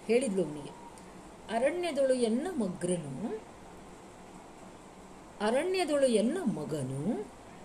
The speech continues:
ಉಗ್ರ ಕಾಳೋರಗಂ ಕಚ್ಚಿ ಮಡಿದನು.' ಉಗ್ರವಾದ ಹಾವು ಕಚ್ಚಿ ಆತ ಸತ್ತಿದ್ದಾನೆ ಅಂತ ಹೇಳಿದ್ಲು. ಹೇಳಿದ್ರೆ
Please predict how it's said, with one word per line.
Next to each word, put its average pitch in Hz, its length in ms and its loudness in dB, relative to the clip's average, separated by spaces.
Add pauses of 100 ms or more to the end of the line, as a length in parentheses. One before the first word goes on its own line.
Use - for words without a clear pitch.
(320)
ಉಗ್ರ 240 300 4 (140)
ಕಾಳೋರಗಂ 294 840 4
ಕಚ್ಚಿ 240 360 -4
ಮಡಿದನು.' 160 720 -6
ಉಗ್ರವಾದ 247 600 0
ಹಾವು 208 340 0
ಕಚ್ಚಿ 190 360 -4
ಆತ - 200 -6 (600)
ಸತ್ತಿದ್ದಾನೆ 143 680 -8 (640)
ಅಂತ 202 160 -4
ಹೇಳಿದ್ಲು. 180 520 0 (1800)
ಹೇಳಿದ್ರೆ 165 420 0